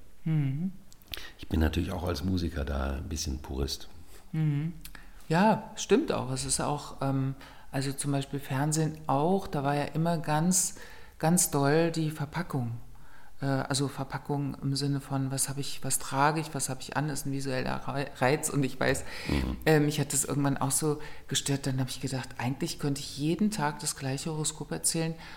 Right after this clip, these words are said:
Speaker 1: Hauptsache, ich hab einen neuen Rock an. Und das fand
Speaker 2: Mhm.
Speaker 1: ich dann eigentlich sehr schade, weil ich dachte, ich wollte doch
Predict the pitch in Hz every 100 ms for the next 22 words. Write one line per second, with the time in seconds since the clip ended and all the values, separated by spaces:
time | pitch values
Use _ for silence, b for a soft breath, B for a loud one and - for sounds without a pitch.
0 | B 135 131 156 147 151 147 156 143 139
1 | 139 139 139 139 139 139 139 131 - -
2 | - 104 - - B B B 139 131 -
3 | 92 - 80 - 143 - 135 147 - 139
4 | - 135 196 170 - B B 151 - 143
5 | - 151 143 143 B B B - - -
6 | 131 135 -